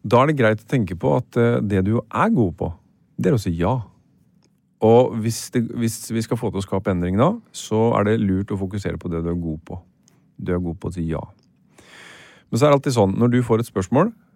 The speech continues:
eh, så har du, eh, hvis du ser for deg at du har en, en lapp i hver hånd, med en med ja og en med nei. Og hvis jeg nå spør deg om, om en eller annen tjeneste,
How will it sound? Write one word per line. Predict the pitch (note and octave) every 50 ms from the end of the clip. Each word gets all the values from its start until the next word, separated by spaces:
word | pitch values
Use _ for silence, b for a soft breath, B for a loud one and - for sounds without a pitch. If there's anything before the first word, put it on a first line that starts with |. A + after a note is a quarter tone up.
| _ -
eh, | - A2 G#2 G#2 G#2 G#2 G#2 G#2 G#2 G#2
så | - A2+
har | G#2 G2+
du, | G#2 A2 A#2 A#2+ A2+ -
eh, | - G#2+ G#2+ G#2+
hvis | G#2 G#2 G#2+ -
du | A2+
ser | - A2 F2+
for | F#2 F#2+
deg | F2+
at | F2+
du | - G2+
har | G2 F#2+ G2 G2+
en, | F#2+ G2+ G2+ G2+ G2+
en | G2 - G2+ G2 F#2+ F2+
lapp | F#2+ A2 - _ -
i | A2 G2+
hver | G2 F#2+ F#2+ F#2+
hånd, | A#2+ D#3+ F3+ D#3+ -
med | G2+ G2+ -
en | G2+ F#2+ G2 G2
med | G2 G2+
ja | G2 G#2+ C3+ F3
og | - - G2+
en | F#2 F#2 F2+
med | F2+ F#2
nei. | F2 E2 F2 F2+ D#2+ D2 D2 _ _ _ _ _ _ _ _ _ B B B B B B B B B B B B B B B B -
Og | - A2+ A2+ B2 B2+ B2+
hvis | B2 B2+ A#2
jeg | A#2+ A2+ G#2+ A#2+
nå | A#2+ A2 A#2 A#2+
spør | - - - _ - F#2+ E2+ E2 E2
deg | G#2+ A#2+ B2+ -
om, | - G#2+ A2 A2 G#2+ A2
om | A2 G2+ - A2 A2
en | G#2
eller | G#2 G#2
annen | A2+ A2+
tjeneste, | - G2 E2+ E2 - - F3+